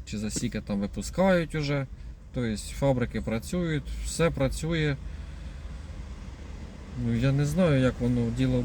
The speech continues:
буде. Ну, ситуація якась, не знаю, може обратно нам вкидають інформацію, даби відволікти нас від чогось другого.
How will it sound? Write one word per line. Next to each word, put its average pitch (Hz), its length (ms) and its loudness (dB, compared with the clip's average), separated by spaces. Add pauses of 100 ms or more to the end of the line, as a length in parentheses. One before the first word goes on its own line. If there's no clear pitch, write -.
буде. 156 380 4 (2250)
Ну, 175 160 4
ситуація 151 840 4
якась, 135 460 0 (320)
не 147 80 4
знаю, 147 240 6
може 147 340 2 (120)
обратно 143 480 4
нам 139 260 2
вкидають 135 400 2
інформацію, 135 800 2
даби 131 240 4
відволікти 135 640 4
нас 135 260 4
від - 200 0
чогось 139 400 2 (1400)
другого. 139 800 6